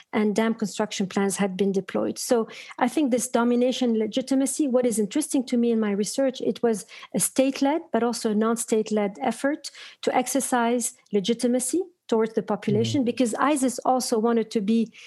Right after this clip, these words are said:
Speaker 1: the so-called state, delivering electricity, delivering water, providing state-like attributes, despite being a non-state actor.
Speaker 2: It's, it's very much a way of sort of projecting your statehood to the populations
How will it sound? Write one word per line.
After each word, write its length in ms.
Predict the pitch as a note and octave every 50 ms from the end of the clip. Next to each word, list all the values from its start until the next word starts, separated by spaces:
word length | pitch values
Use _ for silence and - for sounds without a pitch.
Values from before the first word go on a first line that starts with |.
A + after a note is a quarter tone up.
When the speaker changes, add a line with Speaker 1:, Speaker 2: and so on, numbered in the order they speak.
| - - - -
Speaker 1:
the 320 | G3 A3 A3 G#3+ G#3 G3+ - _
so-called 600 | - - - B3+ A#3+ A#3 A#3+ B3 A#3+ A3+ A3 A3
state, 680 | - - - - - A#3+ A#3 A3 G3+ - - - - - _ _ _ -
delivering 580 | F#3 A3+ G#3+ A3 B3 A3+ A3 A#3 A3+ A3 A#3 A3
electricity, 920 | A3+ G3 G3+ G3 - - C#4+ - - C#4+ - - C#4 C4 C4 C4 C4 B3+ - - - _
delivering 420 | - G#3+ G#3+ A3+ A3 G#3 A3 G#3 G3+
water, 520 | F#3+ G3+ A#3+ B3 B3+ B3 B3 A#3+ A#3+ B3 A#3+ - - - -
providing 560 | - A3+ G3 A#3+ B3 B3 B3+ A3 A#3 A#3 A3+
state-like 1200 | A3+ - - - - - C4+ C4 B3+ A#3 A#3+ - - - _ - G#3+ G#3 G#3+ G#3 G#3 G3+ G3+ - - -
attributes, 760 | A#3 A#3 A3+ A3+ - - C4 A3+ C4+ D#4 F#4+ F#4+ - - - - - - - - -
despite 380 | - A#3 A3 - - C4 B3+ A3
being 220 | G#3 A#3+ A#3+ A#3 A#3 - _ _ _ -
a 60 | G#3+
non-state 440 | G#3+ G#3+ G#3 F#3+ - - G#3 F#3+ -
actor. 400 | - E3+ E3+ - - - - - _ _ _ _ _ _ _ _ _ _ _ _
Speaker 2:
It's, 140 | - -
it's 200 | - C3 A#2+ A2
very 200 | B2 C3+ B2+ B2
much 340 | A#2+ A#2+ G#2+ - - - -
a 240 | C3 B2+ B2+ B2+ B2
way 540 | A2 A#2 A#2+ B2 B2 A2+ G#2 G#2 G#2 G#2+ -
of 240 | - A2+ A2+ A2 -
sort 180 | - A#2 A2
of 120 | G#2+ - -
projecting 560 | - B2 A2 - A#2+ B2 - - - B2 A2+
your 160 | A2+ A2 G#2+
statehood 720 | - - - - A2+ A#2 - A#2+ G#2+ G#2 G#2 - B2 C#3+ - _ _ _ _ -
to 180 | - - B2+ A2+
the 80 | G#2+
populations 800 | G2+ - A#2 G2 A#2 A2 A2 A2 A2 - - A2 G2+ G#2 G2